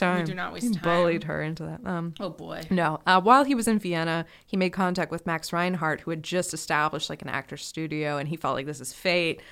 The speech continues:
Speaker 1: So he went and apprenticed himself. And it's through that that he got the experience both as an actor and an assistant director and a lot of other things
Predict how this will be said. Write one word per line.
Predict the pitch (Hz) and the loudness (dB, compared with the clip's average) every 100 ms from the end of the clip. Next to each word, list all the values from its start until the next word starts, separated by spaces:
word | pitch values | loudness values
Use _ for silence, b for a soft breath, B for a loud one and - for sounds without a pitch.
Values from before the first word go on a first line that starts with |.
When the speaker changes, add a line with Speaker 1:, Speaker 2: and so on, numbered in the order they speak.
| B | B
Speaker 1:
So | - | -4
he | 180 | 2
went | 220 208 | 4 4
and | 147 | 2
apprenticed | - 135 - - | -2 -4 -6 -10
himself. | - - - - - B B B | -10 -8 -6 -6 -10 B B B
And | 170 | -6
it's | 170 | -6
through | - - 247 202 | -10 -4 0 4
that | 160 147 | 4 4
that | 156 | -2
he | 160 | -2
got | 156 | -4
the | 147 | -4
experience | 147 - 160 156 160 156 | -10 -8 -6 -6 -6 -6
both | 151 147 | -8 -6
as | 143 | -6
an | 156 | -2
actor | 160 - 170 170 160 | -2 -2 -2 0 0
and | - 147 | -2 -6
an | 139 | -8
assistant | 151 277 - 208 | -6 -4 -4 -4
director | 214 202 185 185 180 175 | 0 0 0 -2 0 0
and | 165 | -2
a | 151 | -4
lot | 151 | -4
of | 151 | -4
other | 147 | -6
things | 156 147 | -8 -8